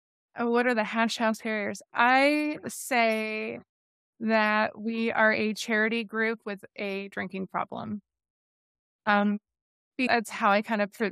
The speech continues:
position it. It, we are, we do charity. We do really great works for the community. We clean up, we help each other out. Like,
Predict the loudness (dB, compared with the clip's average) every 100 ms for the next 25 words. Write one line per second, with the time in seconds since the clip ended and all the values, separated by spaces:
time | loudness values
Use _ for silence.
0 | -4 -6 -2 -2 -4 -4 -2 -2 -4 -2
1 | 0 2 4 2 -2 -10 -12 -10 -4 -4
2 | -4 -4 -4 -6 -8 -6 -4 0 0 2
3 | 0 -2 -8 _ _ -20 -10 0 2 2
4 | 0 -2 0 0 0 -6 -12 -4 -4 -4
5 | -2 0 0 -2 -6 -4 -2 0 2 2
6 | 0 -4 -2 -2 -4 2 2 2 -4 -4
7 | -4 -2 -2 0 0 0 -2 -4 -4 -6
8 | -4 -2 -4